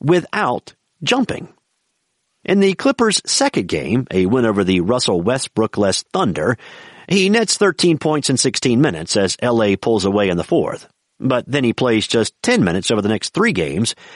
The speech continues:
and gets mop-up duty in the two games after that. He's logging minutes every night, yes, but he's still last in the rotation, the guy closest to being out of it.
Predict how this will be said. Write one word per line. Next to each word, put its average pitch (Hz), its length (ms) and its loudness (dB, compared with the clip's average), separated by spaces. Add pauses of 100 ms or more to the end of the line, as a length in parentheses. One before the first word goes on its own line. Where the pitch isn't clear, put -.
(120)
and 120 240 -2
gets 120 220 -4
mop-up 123 440 -2
duty 104 320 2
in 98 120 2
the 92 220 2
two 127 240 0
games 110 280 0
after 151 280 -2
that. - 320 -8 (600)
He's 151 280 0
logging 165 380 4
minutes 175 300 2
every 151 220 2
night, 131 460 -2
yes, - 560 -4
but 120 240 -2
he's 143 140 2
still 180 420 2
last 165 340 -2
in 139 80 2
the 135 80 4
rotation, 131 640 0 (540)
the 90 80 -2
guy 135 280 0 (100)
closest - 640 0 (180)
to 131 100 2
being 143 420 2
out 170 220 -2
of 101 120 -2
it. - 220 -14